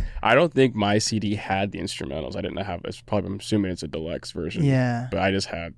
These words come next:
Speaker 2: just the straight one. But I literally listened to that back, front to back, so many times.
Speaker 1: Hell yeah. My, my
Speaker 2: <laughs>
Speaker 1: first, my first experience with hip hop, I didn't realize it was hip hop until, uh, looking back. I guess it was hip hop. Will Smith's album, Born to Reign.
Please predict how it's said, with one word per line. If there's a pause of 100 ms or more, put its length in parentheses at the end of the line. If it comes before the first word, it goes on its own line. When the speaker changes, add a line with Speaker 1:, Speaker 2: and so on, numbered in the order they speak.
Speaker 2:
just
the
straight
one.
But
I
literally
listened
to
that (180)
back, (260)
front
to
back, (240)
so
many
times. (100)
Speaker 1:
Hell
yeah.
My,
my
Speaker 2:
<laughs>
Speaker 1:
first, (960)
my
first (120)
experience
with
hip
hop,
I
didn't
realize
it
was
hip
hop
until,
uh,
looking
back.
I
guess
it
was
hip
hop. (280)
Will
Smith's
album, (140)
Born
to
Reign.